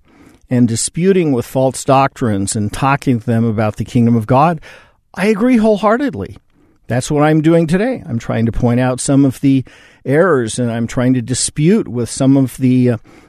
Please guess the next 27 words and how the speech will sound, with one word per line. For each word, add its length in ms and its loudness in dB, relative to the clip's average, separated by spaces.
fallacies, 600 0
misconceptions, 1160 -2
and 300 -4
errors 600 0
that 540 -6
I 120 -4
think 280 -2
you're 100 2
bringing 460 2
to 200 0
the 300 0
table. 520 -2
I've 220 -6
mentioned 420 0
the 60 0
Trinitarian 720 0
concept 560 -2
of 140 -2
God. 320 0
If 140 -6
you 120 0
think 260 -2
it's 140 -4
there, 280 0
where 500 -4
is 120 0
it? 340 -12